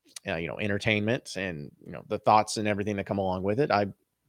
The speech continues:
you know, I'm not, again, I'm not saying I do it right. I'm not saying I do it wrong. I do it my way, and my way either works or it don't. Like, that's something I've always taken pride in when it comes to how I've been able to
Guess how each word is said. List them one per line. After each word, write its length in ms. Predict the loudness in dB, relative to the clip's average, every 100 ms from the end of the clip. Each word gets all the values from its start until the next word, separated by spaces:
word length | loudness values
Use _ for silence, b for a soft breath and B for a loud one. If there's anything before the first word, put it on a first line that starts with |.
| _ -20
you 100 | -20
know, 180 | -16 -14
I'm 120 | -10
not, 200 | -8 -4 6
again, 220 | 6 6
I'm 80 | 4
not 160 | 2
saying 200 | 2 2
I 40 | 6
do 140 | 8
it 40 | 10
right. 320 | 12 10 8
I'm 80 | 0
not 140 | -2
saying 180 | -2 2
I 40 |
do 120 | 6 6
it 40 |
wrong. 440 | 10 10 8 6 -4 _ _ _ _ _
I 100 | 6
do 140 | 10 12
it 80 |
my 180 | 12 12
way, 260 | 12 8 6 _ _ _ _ _ _ _ _ -6
and 400 | -2 -2 -4 -2
my 180 | 2 4
way 260 | 4 4
either 260 | 2 0 4
works 300 | 6 6 6
or 120 | 2
it 60 | 2
don't. 180 | -2 -6 _ _ _ _ _ -6
Like, 120 | -2
that's 300 | 2 2 4
something 280 | 4 4 6
I've 120 | 8
always 220 | 8 8
taken 260 | 4 0 4
pride 280 | 10 10 10
in 220 | 6 2
when 120 | -4
it 60 | -4
comes 260 | -6 -4
to 100 | -4
how 220 | -2 0 0
I've 160 | 0
been 120 | -2
able 220 | -2 -2 -4
to 260 | -4 -4